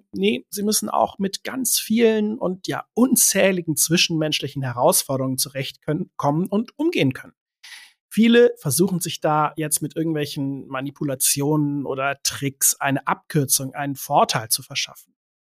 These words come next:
Ich habe heute einen Gast, der sagt, Führung ohne Psychotricks ist aber möglich. Dazu braucht es einen klaren, souveränen Führungsstil.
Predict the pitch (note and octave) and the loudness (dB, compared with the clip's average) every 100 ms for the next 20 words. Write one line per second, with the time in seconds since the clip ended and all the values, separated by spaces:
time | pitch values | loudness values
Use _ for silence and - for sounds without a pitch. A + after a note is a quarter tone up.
0 | _ E3+ F#3 G#3+ A3 B3+ - D3+ C#3+ A#2+ | _ -2 0 0 0 2 0 0 0 0
1 | G3+ - - - D#3 C#3+ C3 C3 - - | 0 0 -2 -2 0 2 2 2 0 -6
2 | _ _ _ _ _ - G#3+ G#3 E3+ D3+ | _ _ _ _ _ 0 4 6 6 4
3 | D#3+ D#3 - - C#4+ - - C#3 - E3+ | 2 2 2 2 0 -2 -4 -6 -6 -4
4 | - D3 C#3 A#2+ - C3 G#3 C4 - _ | -4 -4 -8 -10 -6 2 2 2 -12 _
5 | _ _ _ C#3+ D3+ - D3 C3 D3+ - | _ _ _ -2 0 0 0 2 2 2
6 | - C#3+ C3 - D3+ C#3 F#3+ D3 C3 C#3 | -4 -2 -6 -4 -2 0 2 0 -2 -4
7 | C3 D3 D3 C3 G#3+ C3 A#2+ - - | -2 0 -2 0 0 0 -2 -4 -6